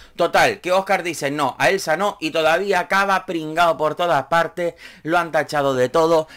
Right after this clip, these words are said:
lo han insultado, lo han... y al final hasta lo han eliminado. Y cuando lo elimina empieza todo el mundo, "¡No! ¡Ah!". Bueno, Maika intentó... Se quedó mal porque pensaba, pensaba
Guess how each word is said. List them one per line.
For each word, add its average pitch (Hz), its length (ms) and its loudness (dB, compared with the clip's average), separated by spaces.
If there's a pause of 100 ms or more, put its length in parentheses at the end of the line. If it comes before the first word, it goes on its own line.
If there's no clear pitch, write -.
lo 151 200 0
han 170 160 0
insultado, 160 880 0
lo 165 240 2
han... 156 260 0
y 151 60 2
al 135 160 2
final 151 340 -2
hasta 131 280 -4
lo 139 100 2
han 147 100 -2
eliminado. 120 440 -4
Y 113 40 -4
cuando 117 220 -4
lo 123 60 0
elimina 151 300 -4
empieza 147 220 -8
todo 147 100 -2
el 143 60 -2
mundo, 147 200 -4
"¡No! 427 1600 4
¡Ah!". 427 800 0
Bueno, 135 300 0
Maika 139 540 -2
intentó... 113 640 -4 (800)
Se 120 240 -6
quedó 120 200 0
mal 156 220 0
porque 123 300 -2
pensaba, 107 960 -4
pensaba 110 760 -4